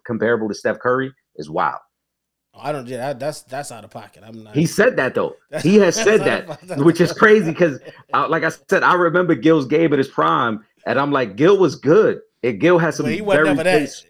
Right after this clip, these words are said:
Speaker 2: He wasn't
Speaker 1: he,
Speaker 2: never
Speaker 1: he
Speaker 2: that.
Speaker 1: has some great scoring nights. But there is nobody who's watched basketball over the last twenty-five years who would even rank you as a top one hundred player.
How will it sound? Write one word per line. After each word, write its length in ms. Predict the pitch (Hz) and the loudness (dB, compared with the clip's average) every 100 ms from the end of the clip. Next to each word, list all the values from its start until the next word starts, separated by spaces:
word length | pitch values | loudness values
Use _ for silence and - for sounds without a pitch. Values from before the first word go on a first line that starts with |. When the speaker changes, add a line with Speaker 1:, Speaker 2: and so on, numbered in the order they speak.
| - | -16
Speaker 2:
He 100 | 156 | -12
wasn't 260 | 156 151 | -10 2
Speaker 1:
he, 60 | 151 | 4
Speaker 2:
never 140 | 170 | 4
Speaker 1:
he 80 | 196 | 4
Speaker 2:
that. 80 | 196 | 2
Speaker 1:
has 100 | 180 | 2
some 200 | 175 131 | 0 0
great 260 | 110 160 | 0 0
scoring 400 | - - 196 180 | -2 0 2 2
nights. 340 | 120 90 - _ _ _ _ | -2 -4 -8 _ _ _ _
But 280 | - 151 - | 0 0 2
there 180 | 170 180 | 4 4
is 160 | 143 123 | 2 0
nobody 800 | 135 160 180 170 143 110 98 101 | 2 4 4 2 -2 -2 -6 -6
who's 180 | 135 120 | -4 -2
watched 280 | 127 139 - | -2 -4 -2
basketball 420 | 135 139 123 120 | -4 -2 0 2
over 100 | 117 | 0
the 60 | 113 | 0
last 340 | 120 123 - | -2 -4 -6
twenty-five 480 | 139 135 131 123 107 | -4 -4 -2 -4 -2
years 320 | 113 104 95 _ _ | -2 -4 -6 _ _
who 100 | 131 | -2
would 100 | 123 | 0
even 160 | 113 | -2
rank 300 | 104 120 127 | -2 -2 -4
you 100 | 120 | -4
as 100 | 104 | -4
a 60 | 98 | -4
top 280 | - 113 104 | -4 -4 -4
one 120 | 104 | -8
hundred 420 | 98 147 123 117 | -4 -2 -2 -2
player. 280 | 143 131 | -2 -2